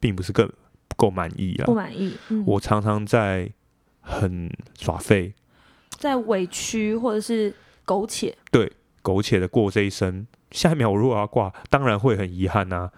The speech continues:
Speaker 2: 嗯。
Speaker 1: 对不对？
Speaker 2: 我觉得你刚刚讲得非常好欸，你在讲有些人活着像死，但有些人死的时候，他那一刻，那一刻反而让他的人生好像真的开始活了。
Speaker 1: 对。
Speaker 2: 就是生命好像最后大家要去想一想，生命的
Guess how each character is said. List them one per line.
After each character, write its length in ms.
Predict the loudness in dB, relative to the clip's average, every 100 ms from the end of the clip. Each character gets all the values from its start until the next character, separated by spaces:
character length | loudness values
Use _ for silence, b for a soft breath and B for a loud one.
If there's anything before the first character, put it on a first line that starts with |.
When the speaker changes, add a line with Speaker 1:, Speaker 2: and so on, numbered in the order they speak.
| -6
Speaker 2:
嗯。 160 | 0
Speaker 1:
对 80 | 2
不 80 | 2
对？ 220 | 0 -2 -8 _ _ _ _ _ _
Speaker 2:
我 140 | 0
觉 100 | 2
得 80 | 0
你 100 | -2
刚 140 | -4
刚 140 | -4 -4
讲 180 | -6 -8
得 80 |
非 160 | -6 -4
常 140 | -4
好 240 | -6 -8 -10
欸， 140 | -10
你 60 | -4
在 120 | -2
讲 160 | -2 -2
有 120 | -2
些 180 | 0 0
人 180 | 0 -4
活 300 | -2 -2 0
着 160 | 0
像 200 | 0 -2
死， 320 | -4 -8 -14 -4
但 160 | -2
有 100 | -2
些 160 | -2 0
人 120 | -2
死 220 | -4 -4
的 140 | -2 -2
时 120 | 0
候， 80 | -2
他 140 | -2
那 160 | -2 -2
一 60 | -2
刻， 240 | -4 -4 -8 -20 _
那 120 | -2
一 60 | -2
刻 200 | 0 -2
反 200 | -2 -4
而 100 | -2
让 160 | -2 -2
他 220 | -2 -2
的 60 |
人 200 | -2 -4
生 180 | -4 -4
好 100 | -2
像 160 | -2 -2
真 140 | 0
的 100 | -2
开 220 | -4 -4
始 140 | -4 -6
活 400 | -8 -8 -6 -6
了。 180 | -6 -6 2
Speaker 1:
对。 280 | 2 2 -6 B B B _
Speaker 2:
就 120 | -6
是 300 | -2 0 0
生 260 | 0 -4 -2
命 140 | -4
好 120 | -4
像 400 | -4 -2 -2 -4 -10 _ _
最 220 | -2 0
后 200 | 0 0
大 120 | 0
家 140 | 0
要 100 | 0
去 160 | -2 -4
想 180 | -4 -6
一 40 | -6
想， 220 | -4 -4
生 180 | -2 -2
命 200 | 0 -2
的 180 | -4